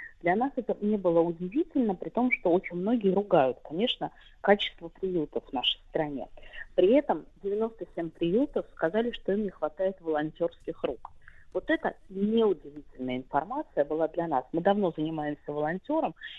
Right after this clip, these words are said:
и прекрасно понимаем, насколько труд волонтёра важен. Именно волонтёры и их работа в приюте — это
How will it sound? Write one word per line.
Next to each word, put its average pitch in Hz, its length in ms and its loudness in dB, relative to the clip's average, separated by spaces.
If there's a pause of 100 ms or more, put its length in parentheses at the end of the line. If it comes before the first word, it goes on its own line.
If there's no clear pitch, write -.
и - 40 -2
прекрасно 226 580 0
понимаем, 185 680 -2 (220)
насколько 202 520 2
труд 208 360 -2
волонтёра 170 760 2
важен. 135 460 2 (360)
Именно 220 360 8
волонтёры 180 840 0 (100)
и 190 160 -2
их - 140 -6
работа 180 460 -2
в - 140 -18
приюте — 185 540 0 (380)
это - 240 4